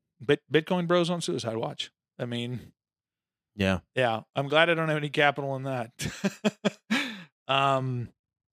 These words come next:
Speaker 1: but yeah, please don't send us Bitcoin. Although I will say, so
Speaker 2: Just, just, just send cash.
Speaker 1: I, and I, I haven't mentioned this in, like, two months,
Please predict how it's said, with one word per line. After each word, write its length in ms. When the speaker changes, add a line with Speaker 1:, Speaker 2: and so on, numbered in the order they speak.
Speaker 1:
but 100
yeah, 160
please 240
don't 140
send 140
us 80
Bitcoin. 360
Although 360
I 100
will 160
say, 440
so 420
Speaker 2:
Just, 320
just, 220
just 160
send 220
cash. 580
Speaker 1:
I, 180
and 140
I, 200
I 120
haven't 200
mentioned 280
this 100
in, 60
like, 180
two 160
months, 400